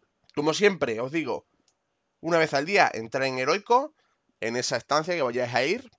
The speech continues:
porque os otorgará mayor cantidad de reputación, y luego podéis entrar todas las veces que queráis en normal. Como, digamos, como idea,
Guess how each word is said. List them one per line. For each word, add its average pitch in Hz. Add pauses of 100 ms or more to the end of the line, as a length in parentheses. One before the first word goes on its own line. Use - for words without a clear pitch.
(120)
porque 143
os 127
otorgará 120
mayor 151
cantidad 123
de 117
reputación, 123 (240)
y 131
luego 143
podéis 143
entrar 147
todas 143
las 139
veces 139
que 139
queráis 117 (140)
en 104
normal. 82 (1300)
Como, 143 (960)
digamos, 175
como 165
idea, 160